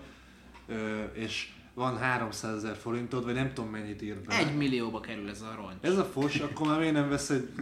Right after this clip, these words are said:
Speaker 1: izét, normális, ilyen elektromos rollert,
Speaker 2: De
Speaker 1: bazd
Speaker 2: Somi
Speaker 1: meg.
Speaker 2: tizenvalahány
Speaker 1: Tehát
Speaker 2: éves, tehát, hogy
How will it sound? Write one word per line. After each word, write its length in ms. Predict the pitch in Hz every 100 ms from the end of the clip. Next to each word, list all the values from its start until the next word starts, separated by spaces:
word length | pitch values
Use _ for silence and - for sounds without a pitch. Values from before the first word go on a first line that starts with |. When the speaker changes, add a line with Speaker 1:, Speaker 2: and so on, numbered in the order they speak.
| 120
Speaker 1:
izét, 460 | 110 101 98 95
normális, 720 | 107 117 110 107 104 98 - - - - -
ilyen 380 | 113 117 113 101 - - - - -
elektromos 720 | - 131 120 - 113 107 98
rollert, 400 | 113 113 107 107
Speaker 2:
De 60 | 98
Speaker 1:
bazd 120 | -
Speaker 2:
Somi 120 | 156
Speaker 1:
meg. 80 | 120
Speaker 2:
tizenvalahány 640 | 139 139 127 127 113 101
Speaker 1:
Tehát 160 | 104 104
Speaker 2:
éves, 240 | 104 113
tehát, 220 | - 113
hogy 100 | -